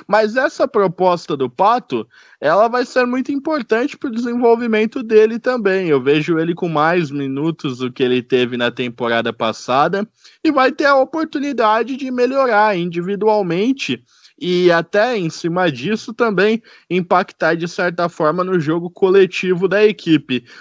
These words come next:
O Pato Basquete, no mínimo nessa temporada, servirá de vitrine para esses jovens jogadores.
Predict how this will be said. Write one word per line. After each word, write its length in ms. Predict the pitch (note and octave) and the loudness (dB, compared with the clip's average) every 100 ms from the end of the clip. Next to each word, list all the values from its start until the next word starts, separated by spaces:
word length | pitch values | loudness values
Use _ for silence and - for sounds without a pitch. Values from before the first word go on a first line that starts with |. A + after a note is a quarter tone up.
| - | -8
O 100 | A#3+ | -4
Pato 320 | G3+ C#4 - | 2 2 2
Basquete, 640 | C4+ G#3+ E3 - B3 A#3+ G#3 | 0 0 0 -2 -2 -2 -6
no 140 | B3+ | -2
mínimo 560 | A3 A#3+ D4+ G3 D#3 C#3 | -2 0 0 0 0 0
nessa 320 | D#3 D#3 D#3 | -2 -2 -6
temporada, 840 | C3+ C#3+ C3+ B2+ D3+ G#3 F#3+ A#2 - _ _ | -6 -6 -2 0 2 2 2 -2 -6 _ _
servirá 600 | - G#3+ G#3 A3+ G3+ G#3 | 0 2 4 2 2 0
de 140 | F#3+ | 0
vitrine 580 | G#3 A#3 A3+ F#3+ G#3 G#3 | -4 -4 -4 -4 -2 -2
para 200 | G#3+ G3+ | -2 0
esses 380 | G#3 G3+ A3 D#3+ | 0 0 -4 -4
jovens 500 | D#3+ F#3 F#3 F#3+ F#3 | 0 0 0 0 -2
jogadores. 840 | E3+ F#3 G#3+ G3 D3 C3+ A#2+ - | -2 0 0 2 2 2 0 -6